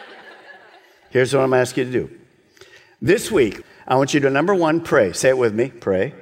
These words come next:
Pray. I want you to pray for an open door. Pray for a open door to invite someone to church. To, come on, to invite someone to church.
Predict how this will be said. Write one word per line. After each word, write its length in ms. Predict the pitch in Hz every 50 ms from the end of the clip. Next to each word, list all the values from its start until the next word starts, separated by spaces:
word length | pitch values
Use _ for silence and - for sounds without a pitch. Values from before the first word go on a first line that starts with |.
| - - - - -
Pray. 220 | 82 85 110 - - - - - - -
I 60 | - 120
want 180 | 127 131 -
you 60 | 147
to 80 | 135 127
pray 260 | - - 165 180 190
for 280 | 175 - - 156 135 131
an 100 | 139 135 -
open 320 | 156 165 180 170 208 196
door. 300 | 170 160 123 95 78 - - - _ _ _ _ _ _ _ _ _ _ _ _ _ _ _ _
Pray 260 | - - 117 117 127 127
for 280 | - - 127 113 110
a 140 | 104 95 90 - - - _ _ _ - - - - - - - -
open 320 | - 117 131 165 190 175
door 340 | 151 127 104 92 90 107 113 - - - _ _ _ _ _ _ _ _ _ _ _ _ _
to 380 | - - 147 135 131 127 127 123 - - - _ _ _ -
invite 640 | 139 127 120 120 117 110 147 147 147 165 175 170
someone 440 | - - 156 139 127 127 131 127 127
to 100 | 131 117
church. 480 | - 127 107 90 80 - - - - _ _ _ _ _ _ _ _ _ -
To, 560 | - 147 135 127 120 113 113 - - - - _ _ _ _ _ _ _ _ _ _ _ _ -
come 140 | 135 160
on, 160 | 170 143 147 147 - - - -
to 160 | - 123 120
invite 440 | 117 107 101 104 123 123 135 147 -
someone 280 | - 143 131 135 135 131
to 80 | 139
church. 420 | 135 - 139 95 87 - - -